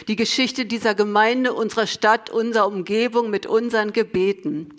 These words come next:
Neutestamentlich, äh, findet sich das bei Jesus. Da kommt die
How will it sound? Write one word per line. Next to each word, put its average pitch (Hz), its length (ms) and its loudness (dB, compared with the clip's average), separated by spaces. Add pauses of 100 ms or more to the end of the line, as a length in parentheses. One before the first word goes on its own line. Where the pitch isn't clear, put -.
(460)
Neutestamentlich, 240 880 2
äh, 156 300 0
findet 240 340 -2
sich 247 120 -4
das 233 200 -2
bei 208 280 0
Jesus. 233 760 -2 (260)
Da 214 140 0
kommt 233 460 -2
die 214 500 -4